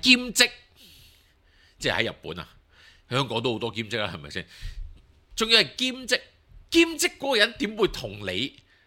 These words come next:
咁撚麻煩啫？佢俾佢空多兩空就賣㗎啦。你點樣嚴格限制？我真係唔明啦。你現金俾，你現金買，佢同你講話我要買五 set，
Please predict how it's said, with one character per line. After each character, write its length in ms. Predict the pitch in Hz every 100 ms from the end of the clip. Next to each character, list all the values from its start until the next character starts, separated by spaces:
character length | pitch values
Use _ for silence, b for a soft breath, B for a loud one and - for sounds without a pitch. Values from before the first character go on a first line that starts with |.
| b b b _
咁 140 | 294 277
撚 180 | 262 220
麻 220 | 123 85
煩 300 | - 80 82
啫？ 140 | 175 - _ _
佢 260 | - 208 -
俾 220 | 214 233
佢 160 | 208
空 220 | 185 233 226
多 180 | 220
兩 160 | 135 160
空 160 | 185 175
就 100 | 113
賣 480 | 110 113 101 101 104
㗎 120 | 110
啦。 720 | 117 131 143 143 147 147 147 - _ B B B B B
你 280 | - 165 240
點 200 | - 220
樣 180 | 269 247
嚴 240 | 233 117 127
格 80 | 151
限 180 | 143 120
制？ 80 | 139 113
我 120 | 143
真 160 | 214 170
係 40 |
唔 100 | 107
明 180 | 98 98
啦。 120 | 113
你 120 | 113 123
現 300 | 110 107 107
金 260 | 131 135
俾， 260 | - 101 - - b b b b b
你 120 | - 156
現 300 | 139 117 127
金 140 | 156
買， 420 | 156 113 76 80 - _ -
佢 160 | 117
同 180 | 107 92
你 120 | 107
講 200 | 101 110
話 80 | 110
我 160 | 82 98
要 80 |
買 220 | 90 85 95
五 340 | 76 71 87
set， 280 | 101 104